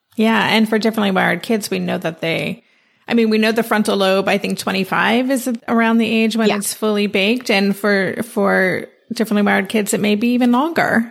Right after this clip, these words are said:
Speaker 1: 'cause their timeline is a little
Speaker 2: Yeah.
Speaker 1: different.
Speaker 2: And by the way, I've used that, that line about being fully baked, and it does not go over in a, in an addiction talk. If
Speaker 1: And
Speaker 2: you
Speaker 1: I
Speaker 2: talk
Speaker 1: can see why.
Speaker 2: <laughs> I made that metaphor once, and I was like,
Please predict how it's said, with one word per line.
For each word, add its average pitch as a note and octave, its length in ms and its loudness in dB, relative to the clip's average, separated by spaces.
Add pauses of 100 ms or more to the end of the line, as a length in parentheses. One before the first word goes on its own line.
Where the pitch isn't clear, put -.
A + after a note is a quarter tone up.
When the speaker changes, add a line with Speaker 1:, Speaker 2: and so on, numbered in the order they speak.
(100)
Speaker 1:
'cause G#3+ 160 -2
their G3+ 440 2 (140)
timeline D4 460 -2
is - 140 -2
a F3 40 -2
little F3 160 0
Speaker 2:
Yeah. F#3+ 80 0
Speaker 1:
different. - 300 -8 (480)
Speaker 2:
And G#3+ 120 2
by A3 120 2
the G#3 80 0
way, G3 140 2
I've F3 160 0
used F3+ 360 -2
that, F#3 260 -2
that E3+ 260 -4
line E3 240 -2
about D#3 240 -2
being D#3+ 220 -4
fully E3 300 -4
baked, D3+ 340 -2
and E3+ 160 -2
it - 160 -12
does G3+ 260 0
not A3 220 0
go G3 260 0
over F3 220 -2
in D3+ 100 0
a, D#3 220 0 (200)
in F3 200 2
an E3 160 4
addiction D#3+ 440 0
talk. D3 320 -2
If - 60 0
Speaker 1:
And A#3+ 120 2
Speaker 2:
you F#3 60 0
Speaker 1:
I F#3 40 2
Speaker 2:
talk - 140 0
Speaker 1:
can G3+ 80 0
see - 200 0
why. E4 640 2 (480)
Speaker 2:
<laughs> - 500 -4
I F4 100 2
made F#4 260 0
that C4 160 0
metaphor A#3+ 480 0
once, G#3 300 -4
and A3 100 -4
I G3+ 40 0
was F#3+ 140 -6
like, G3 260 -2